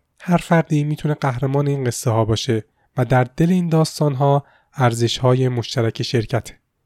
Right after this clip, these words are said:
تمرین بعدی اینه که عادت ها و کارهای روزمرهٔ خودتو بررسی کن. آیا وقت کافی برای ارزش های مشترک شرکت اختصاص دادی؟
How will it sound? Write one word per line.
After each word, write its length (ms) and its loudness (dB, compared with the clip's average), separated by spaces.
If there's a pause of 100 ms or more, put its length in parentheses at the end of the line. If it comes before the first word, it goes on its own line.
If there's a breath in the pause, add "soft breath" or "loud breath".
(120)
تمرین 400 4
بعدی 360 2
اینه 200 2
که 300 2 (180 soft breath)
عادت 480 2
ها 340 2
و 120 2
کارهای 680 0
روزمرهٔ 680 2
خودتو 340 0
بررسی 400 2
کن. 220 -2 (420)
آیا 240 2
وقت 220 -4
کافی 360 0
برای 300 2
ارزش 400 -2
های 160 2
مشترک 540 -2
شرکت 420 -2
اختصاص 540 -2
دادی؟ 360 0